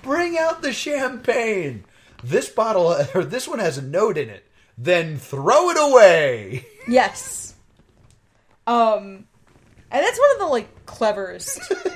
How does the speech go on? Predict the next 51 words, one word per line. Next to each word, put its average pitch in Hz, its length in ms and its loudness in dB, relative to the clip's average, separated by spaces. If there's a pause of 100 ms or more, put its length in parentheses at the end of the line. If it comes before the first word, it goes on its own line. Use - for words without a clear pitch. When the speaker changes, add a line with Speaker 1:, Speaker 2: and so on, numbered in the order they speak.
(640)
Speaker 1:
Like, 277 220 0
to 349 100 -4
go 226 300 2
that - 300 2
far 165 360 2
and 269 100 4
Speaker 2:
And 302 80 2
Speaker 1:
then 320 120 0
Speaker 2:
they 147 40 -2
Speaker 1:
have 143 180 0
it 147 140 -12
not 135 400 -6
fa-, 131 280 -6
like, 143 260 -2
Speaker 2:
And - 140 -20
then 277 120 4
Speaker 1:
that 240 100 4
Speaker 2:
they 214 100 6
Speaker 1:
was - 80 -6
Speaker 2:
find 269 320 4
Speaker 1:
fun. 214 60 -4
Speaker 2:
Randall 214 340 0
because 226 280 -8
they're 240 160 4
looking 220 300 -6
for 208 160 -8
the 196 60 -8
baseball 196 420 -6
team 175 520 -20 (500)
that 190 180 -8
they're 202 180 -4
going 185 320 -10
to 175 340 -16
fight 185 300 -10
in 180 140 -20
the 165 120 -14
Little 185 220 -12
League 180 200 -18
World 175 260 -12
Series. 185 180 -12
Speaker 1:
Yeah, 190 140 6
it - 140 -2
turns 208 300 -4
out 160 200 2
it, 127 220 -6
it's, 117 240 -16
it's 117 280 -12
an 110 200 -12
Egyptian 123 600 -10
team. 143 460 -12
<laughs> - 40 -20